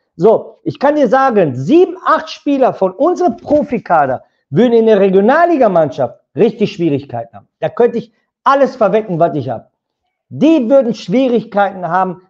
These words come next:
da zu zocken. Bin mir zu tausend Prozent sicher.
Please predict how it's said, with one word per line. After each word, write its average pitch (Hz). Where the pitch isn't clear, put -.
da 160
zu 156
zocken. 113
Bin 226
mir 254
zu 220
tausend 226
Prozent 147
sicher. 107